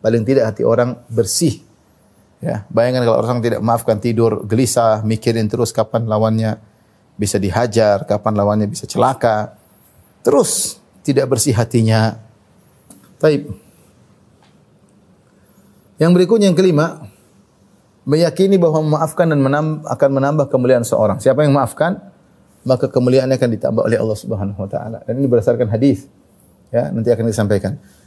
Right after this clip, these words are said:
Kata Syekhul Islam Ibnu Taimiyah, "Al-khamis, an ya'lam annahu man taqama ahadun qat li nafsihi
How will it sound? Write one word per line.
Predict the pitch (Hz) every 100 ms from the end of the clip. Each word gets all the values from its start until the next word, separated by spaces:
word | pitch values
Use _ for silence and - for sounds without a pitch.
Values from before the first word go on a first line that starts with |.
| _
Kata | 151 170
Syekhul | 170 185
Islam | 180 220
Ibnu | 170
Taimiyah, | 165 151 156
"Al-khamis, | 156 196 175 127 -
an | 151
ya'lam | 151 170 165 156
annahu | 165 156 156 147
man | 151 139 151 147
taqama | 151 151 143 -
ahadun | 127 135 139 127
qat | - 196 131
li | 131
nafsihi | 147 - 160 175 185